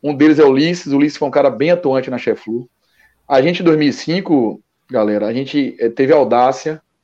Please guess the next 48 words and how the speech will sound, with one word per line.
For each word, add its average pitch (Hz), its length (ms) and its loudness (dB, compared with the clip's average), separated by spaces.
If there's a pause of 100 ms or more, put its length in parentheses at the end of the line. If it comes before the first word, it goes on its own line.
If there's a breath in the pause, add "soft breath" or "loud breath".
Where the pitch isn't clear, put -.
(260)
Na 131 100 0
época, 135 260 2
eu 131 320 2
não 127 60 0
era 131 120 4
tão 151 220 0
participando, 127 720 -2
participante 120 680 -4
assim 120 180 -8
na 117 160 -4
líder. 127 280 0
Era, 269 260 2
era 233 160 2
no 208 160 -2
líder, 180 280 -2
mas 190 100 -2
não 175 100 2
era 165 240 4 (100)
tão 143 400 -2 (480)
como 131 200 -10
sou 135 240 2
hoje, 123 240 4
né? 131 100 -4
Como 117 300 -8 (340)
tô 113 100 -2
mais 120 640 -4
ligado 113 400 -2
aí. 101 200 -4 (460 soft breath)
Em 143 80 -8
dois 160 200 2
mil 185 100 -2
e 170 40 -8
cinco, 180 440 -4
a 147 60 4
gente 151 180 -4
teve 143 220 2
essa, 135 280 2
essa 127 200 0
audácia 123 600 0
de 143 640 -6
ter 151 60 -2
uma 165 120 2
sede 170 240 0
própria, 135 440 0 (540)
no 117 80 -10
caso, 123 240 2
alugada, 120 500 0
né? 135 160 -8